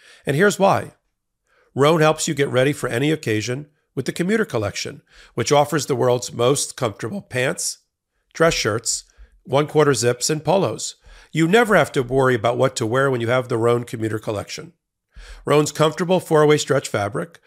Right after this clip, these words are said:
provides breathability and flexibility that leaves you free to enjoy whatever life throws your way, from your commute to work to your eighteen holes of golf.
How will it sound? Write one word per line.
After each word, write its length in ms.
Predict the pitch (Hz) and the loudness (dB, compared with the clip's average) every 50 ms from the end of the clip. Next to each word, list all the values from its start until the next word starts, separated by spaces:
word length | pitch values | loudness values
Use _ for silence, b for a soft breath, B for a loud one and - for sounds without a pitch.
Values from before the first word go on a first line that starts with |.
| b b b b | b b b b
provides 380 | - 127 120 135 131 135 127 - | -2 0 4 4 4 4 2 -2
breathability 760 | - 147 139 143 143 151 139 - 131 127 131 135 131 131 127 | -4 -2 -2 0 0 0 -2 0 0 0 0 0 0 0 -2
and 100 | 117 113 | -2 0
flexibility 800 | - 147 160 156 - - 104 - 110 101 98 95 90 120 156 b b b b b b | 0 0 0 0 -2 -6 -8 -8 -8 -8 -8 -8 -10 -10 -12 b b b b b b
that 120 | - 123 123 | -6 -4 0
leaves 260 | 135 147 160 139 131 | 0 0 0 2 0
you 100 | 151 147 | -2 -2
free 280 | - - - 156 160 165 | -2 -2 0 0 2 2
to 120 | 185 185 | 2 0
enjoy 400 | 175 135 107 113 104 113 127 135 | 0 -2 -2 -2 -2 0 -2 -2
whatever 360 | 123 123 120 123 131 156 160 | -2 -2 0 0 0 0 0
life 240 | 123 117 117 110 - | 0 0 0 -2 -2
throws 280 | - 107 110 117 117 131 | -4 -4 -4 -4 -2 -2
your 100 | 135 135 | -4 -2
way, 360 | 160 196 180 85 - 147 - b b b b b b | 0 -2 -2 -2 -4 -10 -16 b b b b b b
from 180 | - 131 123 | -4 -4 0
your 100 | 127 127 | 0 -2
commute 360 | - - 123 117 123 139 139 - | -2 -2 -4 -2 -2 -2 -2 -2
to 100 | - 127 | -4 -4
work 400 | 104 123 151 185 196 - - b b b b b | -2 0 0 -2 -2 -6 -12 b b b b b
to 100 | - 190 | -4 -2
your 140 | 185 170 151 | 0 2 0
eighteen 360 | 123 117 123 - - 127 110 | 0 0 -4 -4 -4 -4 -4
holes 200 | 101 107 107 104 117 | -4 -4 -4 -6 -8
of 80 | 110 | -8
golf. 480 | - 113 101 85 82 - - - - _ | -8 -8 -8 -8 -8 -12 -18 -20 -20 _